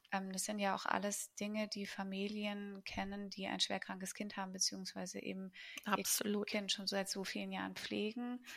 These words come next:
Speaker 1: Mich würde es natürlich noch konkret interessieren, aus dem, was du jetzt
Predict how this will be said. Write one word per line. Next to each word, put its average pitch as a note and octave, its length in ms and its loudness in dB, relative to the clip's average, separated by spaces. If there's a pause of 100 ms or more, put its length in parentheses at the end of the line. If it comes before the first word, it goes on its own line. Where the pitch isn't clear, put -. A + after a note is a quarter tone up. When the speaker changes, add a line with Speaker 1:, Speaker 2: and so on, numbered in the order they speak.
(400)
Speaker 1:
Mich G3+ 260 -2
würde A3+ 140 4
es A3 100 0
natürlich A3 360 2
noch G#3+ 120 0 (180)
konkret G#3+ 520 2
interessieren, G#3 880 0 (600)
aus G3 260 4
dem, G#3+ 220 4
was G#3+ 180 4
du A#3+ 100 -2
jetzt - 560 2